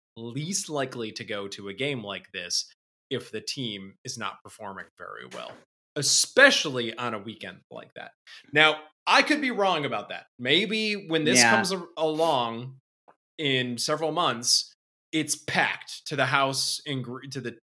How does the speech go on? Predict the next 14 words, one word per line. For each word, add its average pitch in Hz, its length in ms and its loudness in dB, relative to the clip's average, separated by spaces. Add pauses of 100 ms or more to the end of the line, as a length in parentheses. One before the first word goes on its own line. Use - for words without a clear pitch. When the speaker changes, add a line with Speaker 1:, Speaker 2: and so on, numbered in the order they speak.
(120)
Speaker 1:
to 131 100 -6
the 113 220 -2
ceiling 139 380 -2
in 117 100 -6
green 139 200 -6
and 139 160 -4
white, 120 360 -2
and 117 100 -4
I'm 110 380 -6
wrong. 98 500 -2
But 135 140 -2
I'm 131 280 -4 (180)
suggesting 131 1000 -2 (160)
perhaps 135 800 -4